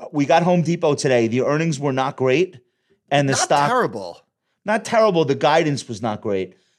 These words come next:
Speaker 1: but the stock ripped, went up because people are willing to look through softness this year if they think that,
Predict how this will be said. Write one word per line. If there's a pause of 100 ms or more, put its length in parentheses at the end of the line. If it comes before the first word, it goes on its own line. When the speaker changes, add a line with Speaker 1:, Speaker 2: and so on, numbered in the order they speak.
(140)
Speaker 1:
but
the
stock
ripped, (380)
went
up
because (200)
people
are
willing
to
look
through (500)
softness
this
year (580)
if
they
think
that,